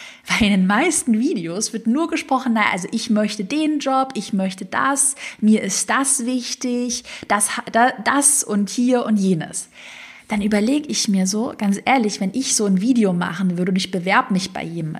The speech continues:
bei jemandem, würde ich doch mir überlegen, wie kann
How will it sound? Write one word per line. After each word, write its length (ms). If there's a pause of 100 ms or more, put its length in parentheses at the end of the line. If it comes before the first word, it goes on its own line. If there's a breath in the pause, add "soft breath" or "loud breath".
(120)
bei 100
jemandem, 640 (440 loud breath)
würde 300
ich 340
doch 400 (160 soft breath)
mir 100
überlegen, 520
wie 140
kann 260